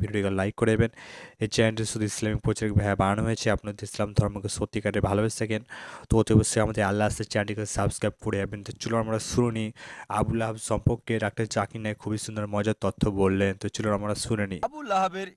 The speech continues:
Speaker 2: ইতিহাস। আবু লাহাব তিনি নবীজি মুহাম্মদ সাল্লাল্লাহু আলাইহি ওয়াসাল্লামের চাচা ছিলেন। এই নামটা আসলে তাকে দেওয়া হয়েছে যার মানে ধ্বংসের পিতা, আর সে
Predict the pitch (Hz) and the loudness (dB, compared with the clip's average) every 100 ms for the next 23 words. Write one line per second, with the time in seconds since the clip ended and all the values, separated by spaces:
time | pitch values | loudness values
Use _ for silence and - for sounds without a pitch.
0 | 165 160 151 123 90 - _ _ _ _ | -16 -12 -8 -8 -10 -20 _ _ _ _
1 | _ _ _ _ _ _ _ _ _ _ | _ _ _ _ _ _ _ _ _ _
2 | _ _ 55 _ _ _ _ _ _ _ | _ _ _ _ _ _ _ _ _ _
3 | _ _ _ _ 240 285 302 233 208 196 | _ _ _ _ -4 -4 -2 0 0 -2
4 | _ _ _ _ _ _ - 208 202 202 | _ _ _ _ _ _ -16 -12 -10 -12
5 | 269 294 233 208 151 185 175 170 170 160 | -12 -10 -10 -8 -12 -12 -10 -10 -6 -6
6 | 151 139 143 131 139 - _ _ _ _ | -6 -10 -8 -6 -8 -12 _ _ _ _
7 | _ - 247 277 220 214 277 427 381 370 | _ -6 -4 -2 -4 -4 -6 -6 -10 -10
8 | 269 202 202 202 190 160 170 170 180 240 | -4 0 2 0 -4 -4 -4 -2 -4 -4
9 | 294 _ _ _ - 151 214 226 247 - | -8 _ _ _ -8 -4 -2 -2 -4 -4
10 | - 151 175 123 _ - 330 - | -10 -2 -2 -2 _ -4 -2 -4